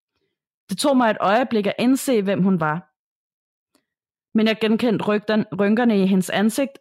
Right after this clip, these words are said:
og krøllerne i hendes tynde hår. Og så skreg min bedstemor af sin lungers fulde kraft.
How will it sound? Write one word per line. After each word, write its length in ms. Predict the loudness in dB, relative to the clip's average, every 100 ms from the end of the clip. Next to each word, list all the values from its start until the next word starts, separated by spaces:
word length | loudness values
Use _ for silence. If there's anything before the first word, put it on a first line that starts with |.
| _
og 120 | -8
krøllerne 440 | -2 0 2 2 2
i 40 |
hendes 240 | 2 0 -2
tynde 260 | -2 0
hår. 380 | 2 0 -4 _ _ _ _ _ _ _ _ _ _ _ _ -6
Og 120 | -4
så 100 | -2
skreg 400 | -4 -2 -2 0
min 200 | 0 0
bedstemor 580 | 2 -2 0 0 2 2
af 260 | 0 -2 -4
sin 260 | 0 2
lungers 440 | 2 2 2 -2 -4
fulde 260 | -6 -6
kraft. 400 | -4 -6 -8 -10